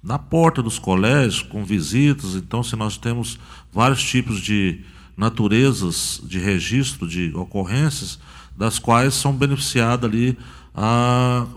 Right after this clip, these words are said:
o corpo discente e o corpo docente de vários colégios, seja público, privado, público ou privado. Então, assim, a gente já faz, fazia visitas, fazia patrulhamento, mas com as, os últimos acontecimentos, né, é,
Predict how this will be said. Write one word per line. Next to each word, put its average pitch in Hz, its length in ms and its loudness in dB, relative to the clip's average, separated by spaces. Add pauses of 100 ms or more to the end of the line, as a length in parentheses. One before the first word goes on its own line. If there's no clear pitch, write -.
o 95 360 -10
corpo 135 300 4
discente 147 600 2
e - 20 -
o - 20 2
corpo 127 280 2
docente 123 680 0
de 143 140 -4 (100)
vários 120 400 0
colégios, 120 500 2
seja 110 220 0
público, 160 420 2
privado, 123 600 2 (500)
público 131 320 4
ou 151 60 8
privado. 113 520 2 (440)
Então, 143 140 4
assim, 147 180 2
a 117 60 4
gente 120 200 0
já 120 200 -2
faz, 117 320 0 (140)
fazia 117 400 0
visitas, 156 640 4
fazia 113 340 -2
patrulhamento, 135 880 -2
mas 151 240 0
com 170 360 2 (300)
as, 120 180 2 (120)
os 131 220 6
últimos 151 360 4
acontecimentos, 123 1040 0
né, 127 240 0 (460)
é, 120 560 6